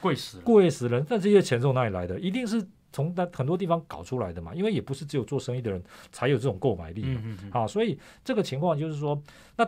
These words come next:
Speaker 2: 党呢，这个中国政府知不知道有人在贪污？知道。
Speaker 1: 嗯，嗯哼。
Speaker 2: 知不知道这种情况？知道。可是呢，好，这个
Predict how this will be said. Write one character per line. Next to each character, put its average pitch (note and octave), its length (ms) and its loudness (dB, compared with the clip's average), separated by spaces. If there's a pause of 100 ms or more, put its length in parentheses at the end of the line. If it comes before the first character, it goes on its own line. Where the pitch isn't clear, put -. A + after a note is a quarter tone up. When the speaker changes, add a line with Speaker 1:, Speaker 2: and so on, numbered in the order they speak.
(120)
Speaker 2:
党 F2+ 300 0
呢， G#2 200 -2
这 F3 100 -2
个 C#3+ 160 4
中 D#3+ 240 -2
国 C#3 100 2
政 C#3+ 180 0
府 G#2+ 80 -4
知 E3 160 -2
不 D#3+ 80 -2
知 D3+ 140 0
道 C3 260 6
有 F#2+ 120 -2
人 F#2 100 -2
在 A2+ 80 -2
贪 G2 200 -8
污？ F#2 220 -10
知 - 100 -8
道。 F#2+ 200 -6 (140)
Speaker 1:
嗯， A#2+ 120 -8
嗯 F#2 80 -12
哼。 G2+ 100 -12
Speaker 2:
知 F#3+ 140 2
不 F#3 80 0
知 E3+ 80 0
道 F3+ 100 8
这 D3+ 60 2
种 C3+ 180 2 (200)
情 G#2+ 180 -8
况？ G#2 200 -4
知 G2 120 -12
道。 F#2 140 -6
可 - 120 -6
是 F#3+ 120 -4
呢， F#3 140 2 (440)
好， A2+ 240 2 (120)
这 A#3+ 120 0
个 E3+ 200 6